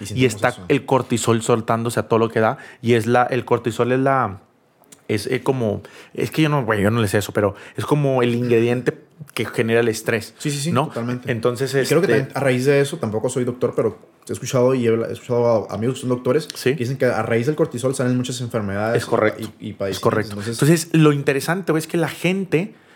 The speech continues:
Speaker 2: hay un miedo que le llaman el miedo psicológico, o sea, que no es real.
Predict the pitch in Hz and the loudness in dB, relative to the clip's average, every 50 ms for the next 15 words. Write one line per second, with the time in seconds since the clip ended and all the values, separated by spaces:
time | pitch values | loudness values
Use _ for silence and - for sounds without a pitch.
0 | _ _ - 127 127 143 160 165 170 170 165 170 180 185 180 160 156 160 160 - | _ _ -4 -2 -2 0 0 0 2 4 4 4 6 4 4 2 2 0 0 0
1 | 127 123 127 127 123 135 147 151 147 135 131 127 131 131 135 131 127 - - - | 0 0 0 0 0 0 -2 -2 -4 -4 -4 -2 -2 0 0 0 -2 -2 -4 -4
2 | 139 - - 135 131 123 123 - 151 - - 156 113 - - - - _ - 113 | -4 0 0 2 4 4 4 2 2 0 -4 -6 -6 -6 -10 -14 -12 _ -4 -2
3 | 127 127 117 110 - - _ _ - 143 120 127 135 143 147 151 151 160 196 202 | 0 0 0 -2 -8 -16 _ _ -4 -2 -2 0 2 2 2 2 2 2 2 2
4 | 156 117 101 190 208 120 95 | 4 4 4 2 2 -2 -6